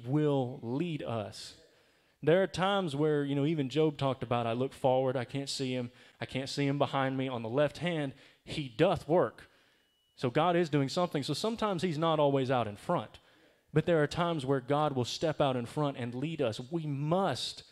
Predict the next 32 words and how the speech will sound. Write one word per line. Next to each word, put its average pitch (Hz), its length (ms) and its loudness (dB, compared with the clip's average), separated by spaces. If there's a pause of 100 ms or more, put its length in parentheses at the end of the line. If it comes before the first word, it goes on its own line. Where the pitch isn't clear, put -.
(260)
be 143 180 2
led 135 520 2
by 123 120 2
the 117 80 -4
Spirit 107 340 -6
of 104 80 -14
God. 113 380 -4 (300)
That 143 160 4
is 139 140 0
a 135 80 2
requirement. 127 760 -2
We 147 200 -2
must 147 760 0 (280)
be 123 140 -2
led 120 360 0
by 107 180 -2
God. 104 400 -6 (920)
Now, 147 100 2
I 143 40 2
said 156 220 2
there 147 120 6
was 143 140 2
two 180 240 0
parts 170 320 0
of 107 100 -4
that. 101 200 -4
He 117 80 -2
leads 147 500 -2
and 151 140 0
then 156 100 0
he 151 60 -2
guides. 120 580 -4